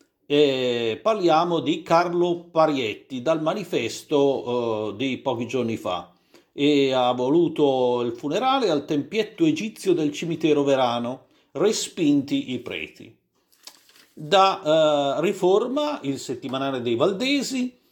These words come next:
in Francia millequattrocento atti classificati come antireligiosi nel duemilaventuno. A Milano, l'atea anticlericale Margherita Hack avrà il suo monumento.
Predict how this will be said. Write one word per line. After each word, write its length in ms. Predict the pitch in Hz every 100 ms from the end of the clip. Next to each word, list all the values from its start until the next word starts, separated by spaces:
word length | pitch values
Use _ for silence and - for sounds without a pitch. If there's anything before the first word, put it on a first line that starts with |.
| _
in 200 | 120 123
Francia 720 | - 160 160 110 - 107 92
millequattrocento 1120 | 143 214 151 - 147 170 180 - 240 175 190
atti 280 | 190 214 -
classificati 840 | - 147 - 175 233 220 175 -
come 200 | 135 160
antireligiosi 1000 | 185 214 - 156 185 220 165 143 117 127 151
nel 180 | 208
duemilaventuno. 1200 | 180 220 139 113 113 120 120 - 135 127 127 - _ _ _ _ _ _ _ _ _ _ _
A 120 | 135
Milano, 720 | 139 202 220 254 285 302 294 _ _ -
l'atea 640 | 131 135 180 185 - 156
anticlericale 1300 | 151 147 151 147 139 139 185 175 143 127 113 95 _ _ _
Margherita 760 | 123 127 131 139 151 180 240 233
Hack 420 | 247 - - 262
avrà 480 | - 208 196 151 156 -
il 100 | 160
suo 260 | - 165
monumento. 1080 | 151 147 139 127 110 113 113 131 127 - -